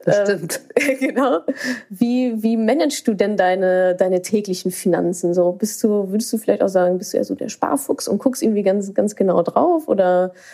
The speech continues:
Speaker 2: ähm, führst du vielleicht ein Haushaltsbuch?
Speaker 1: Mhm.
Speaker 2: Ähm, oder ist mehr so, ah, was reinkommt, geht auch wieder raus,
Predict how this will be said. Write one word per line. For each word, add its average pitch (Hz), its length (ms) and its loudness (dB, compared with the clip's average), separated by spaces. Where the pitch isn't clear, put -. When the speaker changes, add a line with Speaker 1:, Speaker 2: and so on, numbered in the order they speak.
Speaker 2:
ähm, 185 300 2
führst - 240 -6
du - 80 -14
vielleicht 190 260 0
ein 185 120 -2
Haushaltsbuch? 240 920 0
Speaker 1:
Mhm. 175 240 -6
Speaker 2:
Ähm, 185 500 0
oder 185 180 2
ist 180 140 0
mehr 165 140 2
so, 160 80 -2
ah, 214 200 0
was 175 140 -2
reinkommt, 190 420 -2
geht 185 160 0
auch 170 120 2
wieder 170 140 2
raus, 269 460 0